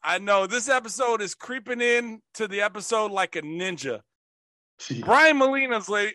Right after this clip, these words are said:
Speaker 1: Brian Molina, ladies and gentlemen. Brian Molina is joining us for the Saddle Up Podcast. Please welcome Brian. Welcome to the show, Brian. It's an honor to have you.
Speaker 2: Nah, thanks for having me, guys.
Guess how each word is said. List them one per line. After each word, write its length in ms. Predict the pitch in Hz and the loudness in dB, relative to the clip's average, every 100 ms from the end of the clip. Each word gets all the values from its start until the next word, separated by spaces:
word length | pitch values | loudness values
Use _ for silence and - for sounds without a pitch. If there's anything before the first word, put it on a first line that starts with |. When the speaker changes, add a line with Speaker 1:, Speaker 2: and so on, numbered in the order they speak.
| _ 233 | _ 4
Speaker 1:
Brian 320 | 285 349 302 | 8 8 6
Molina, 340 | 269 254 214 | 0 -2 -6
ladies 320 | 196 190 190 - | -6 -8 -12 -16
and 80 | - | -2
gentlemen. 360 | 190 185 185 180 | 2 4 2 0
Brian 300 | 202 240 277 | 4 4 6
Molina 360 | 254 240 233 214 | 2 0 0 -2
is 240 | 196 - | -4 -8
joining 460 | - 214 220 220 208 | -2 0 0 -2 -2
us 320 | 202 - - | -2 -4 -16
for 80 | 190 | -12
the 100 | 165 | -10
Saddle 340 | 160 220 214 208 | -6 -2 0 0
Up 120 | 208 | -2
Podcast. 720 | 190 185 180 185 185 170 - _ | -4 -4 -4 -4 -4 -8 -16 _
Please 280 | 247 269 233 | -10 -8 -4
welcome 400 | 202 196 196 160 | 2 2 2 -4
Brian. 500 | 147 156 160 156 156 _ _ _ _ - | 0 2 2 0 -6 _ _ _ _ 0
Welcome 300 | 214 208 202 | 0 0 -10
to 80 | |
the 80 | 190 | -8
show, 320 | 156 190 170 | -4 0 0
Brian. 380 | 156 165 170 175 170 | 0 0 0 -4 -10
It's 480 | 165 - - - _ - | -10 -8 -6 -8 _ -4
an 140 | 165 - | -4 2
honor 300 | 190 214 196 | 2 4 2
to 80 | 170 | 2
have 260 | 170 143 | 2 0
you. 180 | 113 98 _ _ _ _ - | -4 -16 _ _ _ _ -10
Speaker 2:
Nah, 260 | 110 123 120 | -4 -2 -2
thanks 180 | 123 117 | -2 -2
for 100 | 117 | -2
having 240 | 107 107 | -2 -2
me, 80 | 101 | -2
guys. 340 | 101 98 95 | 0 -2 -2